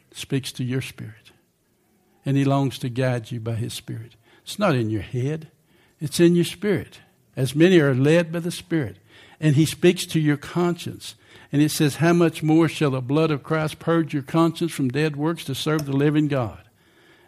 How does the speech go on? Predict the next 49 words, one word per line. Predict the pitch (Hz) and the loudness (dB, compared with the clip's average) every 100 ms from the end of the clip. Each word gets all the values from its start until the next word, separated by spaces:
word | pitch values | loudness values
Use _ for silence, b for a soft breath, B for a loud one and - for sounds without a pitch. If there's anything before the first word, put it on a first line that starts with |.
| b | b
Amen? | 156 175 196 214 B B | 4 6 4 0 B B
"By | 156 | 4
one | 160 160 190 | 6 6 6
offering, | 185 175 - 123 117 | 6 4 0 -4 -4
he's | 139 | -6
perfected | - - 110 156 160 175 | -6 -10 -6 -4 -4 -6
forever | 156 160 147 123 | -6 -4 -2 -4
and | 123 131 117 - | -8 -6 -6 -6
cleansed | - 165 127 - | -2 -2 -2 -6
us | 117 | -10
from | - 127 | -10 -14
that." | 98 101 - _ _ _ b b b b b b b - | -14 -16 -18 _ _ _ b b b b b b b 2
Oh, | 165 170 | 6 6
that's | 160 | 4
good, | 139 151 139 | 2 2 4
isn't | 139 | 2
it? | 170 - _ _ B B B B B B B B B B | -2 -8 _ _ B B B B B B B B B B
So, | - - 156 117 107 B | -2 4 4 2 -8 B
"If | 135 | 2
any | 185 196 | 6 8
man | 196 190 | 6 6
is | 170 | 6
in | 175 160 | 6 4
Christ, | 175 185 214 - | 4 4 2 2
he's | 208 190 | 0 2
a" | 196 | 4
what? | 208 156 - - B B B B B B 151 | 4 2 -2 -16 B B B B B B -2
New | 147 202 | 4 4
creation. | - 202 190 156 - | 4 4 4 4 2
You | 147 | 4
know | 196 226 | 6 6
why | 214 | 4
I | 220 | 4
went | 214 | 4
on | 214 208 | 2 2
this | 190 | 0
journey | - 190 202 202 | 0 2 4 2
finding | 185 180 180 180 165 | 0 4 4 6 6
all | 170 175 | 4 2
the | |
stuff | 160 - 175 165 | 0 2 2 4
we've | 165 143 | 0 2
been | 160 139 | 0 2
teaching | 165 165 160 | 0 0 -2
for | 139 | -2
the | 143 | -2
last | 139 143 143 | 0 0 -2
few | - | -4
years? | 151 151 156 170 | 0 0 0 -4